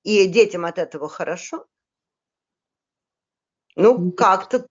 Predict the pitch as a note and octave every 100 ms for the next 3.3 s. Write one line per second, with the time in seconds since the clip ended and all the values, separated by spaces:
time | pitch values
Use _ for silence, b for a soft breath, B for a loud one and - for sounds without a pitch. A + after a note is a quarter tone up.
0 | _ - D4+ D#4 C4 C4 C4+ C4 B3+ -
1 | A3+ A3+ B3 A3+ B3 A3+ A#3 G#3 A3 -
2 | F#3+ - - A#2 A2 A2 - G3 C4+ G3
3 | F#3+ F3